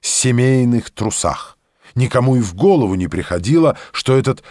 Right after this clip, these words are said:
всесоюзный товар предвосхитил модные, чуть выше колен, шорты. Народ помоложе, между тем, подвязывал скротум полоской сатина с тесёмками на боку, так называемыми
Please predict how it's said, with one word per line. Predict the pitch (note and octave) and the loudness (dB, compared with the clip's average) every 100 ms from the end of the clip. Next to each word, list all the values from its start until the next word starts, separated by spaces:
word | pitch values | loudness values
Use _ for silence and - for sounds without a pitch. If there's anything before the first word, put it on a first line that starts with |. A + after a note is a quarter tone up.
| - | -12
всесоюзный | - - B2+ - A2+ C#3 C3 F#2 G2 | -4 -2 0 0 0 2 0 0 -4
товар | D#2 F2 E2+ D3+ C3 - - - _ | -2 -2 2 2 0 -6 -20 -20 _
предвосхитил | C3 B2 C3 - C#3 C3+ F3 C3+ | 0 2 0 0 -4 0 0 2
модные, | A2+ A#2 B2 C#3+ F3+ F3 - _ | 2 0 0 0 0 -2 -6 _
чуть | - G3+ | -4 -2
выше | B2+ D#3 - | 0 -2 -2
колен, | C#3+ G2+ G2+ A2+ G#2+ _ | -4 -2 0 -2 -4 _
шорты. | - - D2 - - B1+ _ _ _ _ _ - | -4 -2 -2 -4 -12 -16 _ _ _ _ _ -4
Народ | A#2 B2 B2 - | 0 2 0 -2
помоложе, | G#2 F#2 F2+ A#2 D3 F#3 D3+ _ _ - | -4 -2 0 0 2 0 -4 _ _ -2
между | D#3+ G#3+ E3+ | 0 2 0
тем, | D3+ F3 | 0 0
подвязывал | D3+ B2+ E2+ B2+ B2+ B2+ A2+ | 0 -2 0 0 2 0 -2
скротум | - - G#2+ D3+ D3 C#3+ | -4 -4 0 0 0 -2
полоской | - A#2+ B2+ - A#2+ | 0 0 0 -2 -4
сатина | - B2+ A#2+ - E3 G#2 D#2+ - - | -4 -4 -6 -4 -2 -2 -4 -8 -14
с | - | -12
тесёмками | - B2 - A#2+ F#2+ - F#2 | -6 -4 -2 -2 -2 -4 -6
на | F2+ | -4
боку, | E2+ G#2 - - - _ _ | -2 -4 -4 -12 -12 _ _
так | C3+ A2+ | -4 -2
называемыми | A2 F#2+ G2+ C#3+ D3 C3+ C3 | -4 -2 0 2 2 2 0